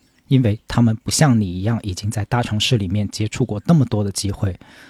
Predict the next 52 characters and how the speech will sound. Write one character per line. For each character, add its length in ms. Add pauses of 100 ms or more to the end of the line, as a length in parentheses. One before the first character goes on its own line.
在 120
互 160
联 140
网 200
里 80
面 220
有 180 (420)
那 140
么 160
多 160
的 100
花 140
花 180
世 160
界， 260 (280)
有 120
那 140
么 140
多 160
的 100
机 220
会， 200
有 120
那 100
么 120
多 120
的 120
资 280
源， 260 (400)
可 120
以 60
透 160
过 100
互 160
联 180
网， 240
可 140
以 60
透 120
过 120
大 160
城 180
市 340 (240)
去 300
接 240
触、 320
去 140
获 260
得、 160
去 140
触 260
达。 160